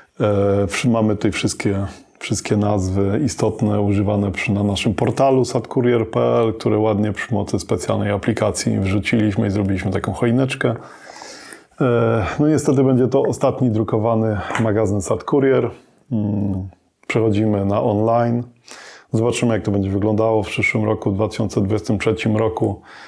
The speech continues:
Na razie chcemy się skupić na tym, żeby, mm,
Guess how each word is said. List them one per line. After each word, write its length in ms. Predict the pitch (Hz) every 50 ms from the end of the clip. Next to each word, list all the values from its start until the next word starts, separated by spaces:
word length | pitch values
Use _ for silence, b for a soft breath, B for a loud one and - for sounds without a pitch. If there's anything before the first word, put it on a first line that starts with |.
| B B B B -
Na 140 | 117 107 107
razie 280 | 110 110 110 104 110 95
chcemy 300 | - - 117 110 107 101
się 180 | - - 107
skupić 420 | - - - 123 98 - 110 98 104
na 140 | 107 104
tym, 240 | 104 - 107 101 95
żeby, 260 | 92 101 101 95 98
mm, 840 | 101 101 101 98 98 107 - 156 135 101 98 95 95 95 98 98